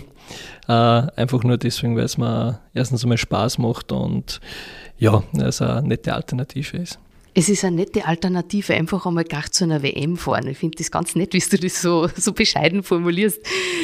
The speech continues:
Speaker 2: Ja, äh, wir beenden ja unseren Podcast immer gerne mit einem Hinweis, mit einem Tipp, mit einem Denkanstoß. Das möchte ich nur gerne abschließend in die Runde fragen.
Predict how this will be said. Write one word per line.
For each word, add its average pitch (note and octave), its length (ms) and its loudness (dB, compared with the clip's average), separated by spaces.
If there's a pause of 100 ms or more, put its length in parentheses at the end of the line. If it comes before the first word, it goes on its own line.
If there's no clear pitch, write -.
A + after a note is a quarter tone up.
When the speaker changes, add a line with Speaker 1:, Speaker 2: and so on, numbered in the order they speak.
(160)
Speaker 2:
Ja, G3 640 4
äh, F3 80 -6
wir G#3+ 80 -2
beenden A#3 460 2
ja G#3+ 180 2
unseren G3+ 480 0
Podcast G3 580 0
immer E3 220 4
gerne D3+ 440 0
mit C#3+ 220 -4
einem C3+ 180 0
Hinweis, D3+ 440 0
mit D#3 160 -4
einem D3 240 0
Tipp, - 260 -2
mit G3+ 180 0
einem D#3+ 420 -2 (100)
Denkanstoß. F#3+ 880 0 (400)
Das - 120 -8
möchte F#3+ 220 0
ich F#3+ 40 4
nur F#3 80 4
gerne F3+ 420 0
abschließend F#3 460 0
in F#3 160 0
die F3+ 80 2
Runde F3+ 280 0
fragen. F3 380 0